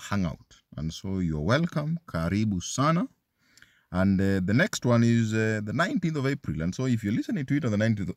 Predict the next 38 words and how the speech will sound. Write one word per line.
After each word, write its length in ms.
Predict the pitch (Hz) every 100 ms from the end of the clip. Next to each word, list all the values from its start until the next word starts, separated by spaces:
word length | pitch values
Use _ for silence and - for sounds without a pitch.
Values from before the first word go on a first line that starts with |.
| -
nineteenth 300 | 113 127 101
of 80 | 95
April, 360 | 113 - 80 165 _ _ _ _ _ _
uh, 60 | 85
we'll 140 | 101
be 80 | 104
doing 480 | 101 135 143 127 131 -
on, 460 | 98 101 98 101 95
we'll 100 | 101
be 120 | 101
doing 320 | 117 147 127
one 260 | 117 127 117
on 180 | 90 92
the 60 | 87
s-, 220 | - - _
book 160 | 110 117
of 120 | 92
the, 100 | 90 - _
of 120 | 95 90 -
the, 100 | 98
on 120 | 98
the 80 | 95
book 200 | 113 -
of 120 | 90
Second 360 | - 131 131 123
Samuel. 340 | 104 104 73
Blah, 100 | 60
blah, 140 | 110 85
blah. 200 | 76 69
My 140 | - -
words 260 | 95 92
there 220 | 85 95 80
were 80 |
kinda 260 | - 90 85
going 360 | 76 98 101 82
away 200 | 87 117
from 300 | - 73
me. 100 | 67